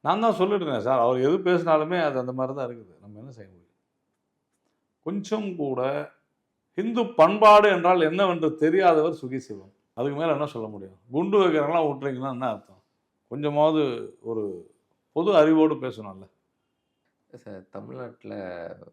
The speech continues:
Speaker 2: தேர்தல் போயிட்டு இருக்கு. ஆனா, பாஜக இன்னும் தன்னுடைய கூட்டணியை பண்ணல. அதிமுக இல்லை, இல்லை, கூட்டணி இல்லை, இல்லைன்னு சொல்லிட்டு இருக்கு. பாஜக இன்னும் சேர்ந்துரும், சேர்ந்துரும், இன்னும் ஒரு வாரத்துல தெரியும், பதினஞ்சு நாள்ல தெரியும்
Speaker 1: பாஜக
Speaker 2: அப்படின்னு
Speaker 1: என்னைக்குமே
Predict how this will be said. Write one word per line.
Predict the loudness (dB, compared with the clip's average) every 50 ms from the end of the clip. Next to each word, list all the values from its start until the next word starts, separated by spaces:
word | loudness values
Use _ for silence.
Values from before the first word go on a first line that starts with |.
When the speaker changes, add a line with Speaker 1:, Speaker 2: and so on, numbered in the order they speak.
| _ _ _ _
Speaker 2:
தேர்தல் | _ -8 -8 -6 -6 -8 -8 -10 -12 -16 -18 _
போயிட்டு | -16 -16 -16 -18 _
இருக்கு. | -20 -20 -20 -20 -20 -20 _ _ _ _ _ _ _
ஆனா, | -12 -10 -10
பாஜக | -8 -6 -6 -6 -6 -6 -6 -8 -8 -8 -8 -10 -8 -8 -6 -6 -6 -6 -8 -10 -12
இன்னும் | -14 -14 -14 -14 -12 -14 -14 -12
தன்னுடைய | -12 -14 -14 -12 -12 -12 -12 -12 _
கூட்டணியை | -14 -12 -12 -12 -14 -14 -14 -14 -16 -16
பண்ணல. | -20 -20 -20 -20 -18 -18 -18 -16
அதிமுக | -14 -10 -8 -6 -4 -4 -4 -4 -6 -8 -10 -10 -12 -10 -8 -8 -6 -6 -6
இல்லை, | -6 -6 -6 -6 -6 -6 -6
இல்லை, | -8 -8 -8 -8 -8 -8 -10
கூட்டணி | -14 -16 -16 -14 -14 -14 -14 -14
இல்லை, | -16 -16 -16 -14 -14 -14 -14 -12
இல்லைன்னு | -12 -12 -12 -12
சொல்லிட்டு | -14 -16 -14 -12 -12 -12 -10
இருக்கு. | -12 -16 -16 _ -18 -20 -20 _ _ _ _ _ _ _ _ _ _ 2
பாஜக | 2 2 2 0 -2 -4 -4 -4
இன்னும் | -4 -4 -4 -6 -8 -8 -8 -8 -8 -6 -8 -8 -10 -10 -14 -12 _
சேர்ந்துரும், | -8 -8 -8 -8 -8 -10 -10 -12 -12 -12
சேர்ந்துரும், | -12 -14 -12 -12 -8 -8 -8 -8 -8 -10
இன்னும் | -12 -8 -6
ஒரு | -4 0 2 4 4 4
வாரத்துல | 4 2 -4 -12 -12
தெரியும், | -12 -10 -10 -10 -10 -10 -12 -14 -16 _ _ _ _ 4
பதினஞ்சு | 4 4 2 -2 -6 -6
நாள்ல | -6 -6 -4 -4 -4 -4 -4
தெரியும் | -6 -10 -10 -12 -6 0
Speaker 1:
பாஜக |
Speaker 2:
அப்படின்னு | 2 4 6 6 6 8 8 8 8 8
Speaker 1:
என்னைக்குமே | 8 6 4 2 0 0 2 4 4 4 4 2 -2